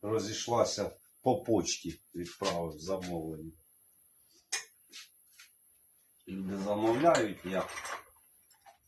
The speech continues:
по почті відправляю. В кого є бажання, вакуумую.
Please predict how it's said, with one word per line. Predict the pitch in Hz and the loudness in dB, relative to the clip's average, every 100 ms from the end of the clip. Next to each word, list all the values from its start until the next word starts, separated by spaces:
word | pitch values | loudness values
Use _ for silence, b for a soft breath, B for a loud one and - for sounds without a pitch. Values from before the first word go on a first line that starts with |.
| - - | -12 -10
по | - | -4
почті | 101 - 110 - - | -2 0 0 -2 -6
відправляю. | 95 95 - 113 123 156 - 98 92 - - - - - - - - - - - _ _ - - _ _ _ _ _ - | -8 -6 -6 -2 0 0 0 0 -4 -8 -10 -12 -12 -12 -12 -20 -16 -16 -18 -20 _ _ -18 -18 _ _ _ _ _ -16
В | - - _ _ _ _ _ _ _ _ _ | -16 -16 _ _ _ _ _ _ _ _ _
кого | - 117 | 2 4
є | 113 98 | 4 2
бажання, | 87 110 95 110 95 90 | 2 0 6 6 6 2
вакуумую. | 87 113 - 110 120 143 127 92 | 0 0 0 -2 4 4 4 0